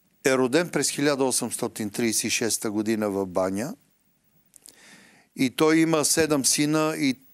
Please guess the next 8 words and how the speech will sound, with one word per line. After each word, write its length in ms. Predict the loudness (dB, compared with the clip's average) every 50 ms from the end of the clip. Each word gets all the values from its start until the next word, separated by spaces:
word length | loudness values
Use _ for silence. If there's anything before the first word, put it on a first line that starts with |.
| _ _ _ _ -6
три 200 | -4 -2 -2 0
дъщери. 580 | 0 0 0 0 0 0 0 0 0 -2 -4 -8 -16 -20 _ _ _ _ _ _ _ -16
Димитър, 680 | -6 -2 0 0 2 0 0 0 0 -2 -2 -2 -6 -14 -20 _ _ _ _ -20 -20 -20 -20 -20 -20 _ _ -6 0
полковник 640 | 0 0 2 2 2 2 2 4 2 2 0 -2 -6
от 160 | -4 -2 -4
артилерията, 960 | -4 -4 -2 -2 0 2 2 2 2 2 2 0 -2 -2 -4 -8 -8 -8 -10 -14 _ _ _ _ _ -20 _ _ -20 -8 -2
Йордан, 600 | 0 2 2 2 2 2 2 2 2 0 -4 -8 -14 -18 -20 _ _ _ _ _ _ _ _ _ _ -6
генерал, 680 | -2 0 0 2 2 4 4 4 4 4 2 0 -2